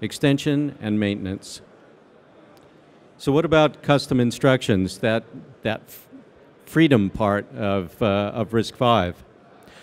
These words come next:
So typically, custom instructions are added to optimize a specific application or set of applications within a domain. And therefore, what you want to do is start by characterizing, uh, the application to be optimized,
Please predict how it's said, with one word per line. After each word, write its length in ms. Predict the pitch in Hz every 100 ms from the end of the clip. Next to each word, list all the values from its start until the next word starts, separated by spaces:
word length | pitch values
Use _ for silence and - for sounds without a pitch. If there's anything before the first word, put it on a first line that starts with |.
| -
So 180 | - 151
typically, 680 | 135 208 202 - 139 120 113 - - - -
custom 320 | 170 170 160
instructions 640 | 139 - 160 - 131 104
are 60 | 120
added 320 | 117 117 -
to 340 | 135 120 113 113 -
optimize 600 | 123 - 120 120 117 120
a 100 | 104
specific 560 | - - 120 131 123 117
application 760 | 107 110 107 127 123 139 127 127 - - -
or 100 | 110
set 280 | - 151 139
of 60 |
applications 760 | 110 104 110 110 104 - 101 -
within 280 | 107 113 104
a 60 |
domain. 600 | 101 110 104 110 95 78 - - - - _ _ 123
And 160 | 123
therefore, 360 | 170 170 160 127
what 140 | 127
you 140 | 120 117
want 240 | 131 127
to 80 | 123
do 180 | 160 131
is 140 | 110
start 320 | - 160 147
by 160 | 113 113
characterizing, 880 | - 127 127 123 113 107 120 113 104 - 123
uh, 520 | 117 110 107 104 95
the 160 | 117
application 640 | 110 110 104 160 151 131 107
to 80 | -
be 120 | 113
optimized, 760 | 127 - 110 92 95 107 -